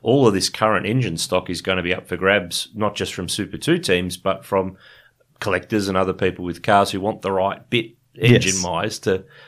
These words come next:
Speaker 1: to put in their car. But last count, one hundred and four Car of the Futures, well, Gen two slash Gen three, uh, Gen
Speaker 2: Gen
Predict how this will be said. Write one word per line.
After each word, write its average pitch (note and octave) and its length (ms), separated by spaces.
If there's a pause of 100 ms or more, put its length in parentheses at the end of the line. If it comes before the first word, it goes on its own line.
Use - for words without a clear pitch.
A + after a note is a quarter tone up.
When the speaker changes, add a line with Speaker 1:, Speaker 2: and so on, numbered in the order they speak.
(140)
Speaker 1:
to - 80
put G#2+ 180
in F2 120
their C3+ 180
car. E2+ 360
But G2+ 200 (400)
last G#3 480
count, B2+ 400
one D3 300
hundred D3 320
and A2 140
four A2 580 (540)
Car G#2 180
of F#2+ 60
the F#2 60
Futures, F#2 680
well, B2+ 360 (560)
Gen A#2+ 320
two A2 300
slash G#2 420
Gen F#2+ 340
three, F#2 580
uh, A#2 120
Gen A#2 240
Speaker 2:
Gen A#2 60